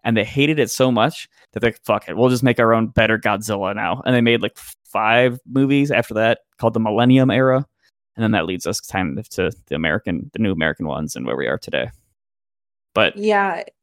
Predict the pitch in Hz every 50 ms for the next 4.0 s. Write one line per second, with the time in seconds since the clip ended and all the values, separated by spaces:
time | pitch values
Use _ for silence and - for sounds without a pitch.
0 | _ _ _ _ - 202 180 - - 202 175 165 175 - _ _ _ _ _ _
1 | _ - 143 139 117 127 127 139 147 131 120 - _ - - 113 113 _ _ _
2 | - - 196 - - _ _ _ _ _ _ _ _ _ _ _ _ _ _ _
3 | - - _ _ - - 156 139 135 131 131 127 123 - 131 117 107 120 -